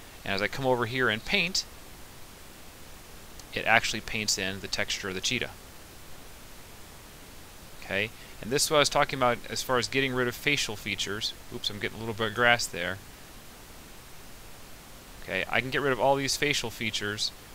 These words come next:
which will make, make it easier to blend in with the eraser if I needed to. Okay, so, once again, clone stamp, fuzzy edge brush,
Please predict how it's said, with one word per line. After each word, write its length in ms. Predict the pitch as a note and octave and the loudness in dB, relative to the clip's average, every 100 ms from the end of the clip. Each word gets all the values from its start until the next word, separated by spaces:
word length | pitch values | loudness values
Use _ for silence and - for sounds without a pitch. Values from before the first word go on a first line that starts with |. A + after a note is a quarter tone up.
| - | -8
which 200 | A#2+ - | -6 -4
will 80 | A2+ | -2
make, 320 | A#2 A#2 B2 | -2 -2 -2
make 160 | A#2 G#2+ | -2 0
it 40 | |
easier 260 | B2 A#2+ A2+ | 0 0 0
to 100 | G#2 | -4
blend 540 | G2 A#2 A#2+ A#2 A2 - - | 0 2 4 2 -2 -6 -6
in 160 | A2+ | -4
with 80 | G#2 | -4
the 80 | G#2 | -2
eraser 380 | G#2 A2+ - G#2 | 2 2 2 0
if 80 | |
I 100 | G2+ | 0
needed 320 | G2+ G#2 F#2 - | 2 0 -2 -4
to. 120 | - - - - - - - - - - - - - - - - - | -10 -10 -12 -12 -12 -12 -14 -14 -14 -14 -6 -4 -4 -14 -14 -10 0
Okay, 320 | A#2+ - F#2 - - | 2 4 2 2 0
so, 300 | - A#2+ - - - - | 8 8 6 -2 -12 -8
once 160 | G#2 - | -6 -2
again, 380 | A2 C3 C#3+ C#3+ - - - - - | 4 4 4 0 -10 -14 -14 -14 -14
clone 240 | - D3 D3+ | -2 2 4
stamp, 340 | - D#3+ D#3 - - - - | 4 4 4 0 -12 -14 -6
fuzzy 280 | - B2+ C3+ | 2 4 6
edge 180 | C#3 C3 | 4 4
brush, 340 | C#3 C#3 C3 | 6 8 6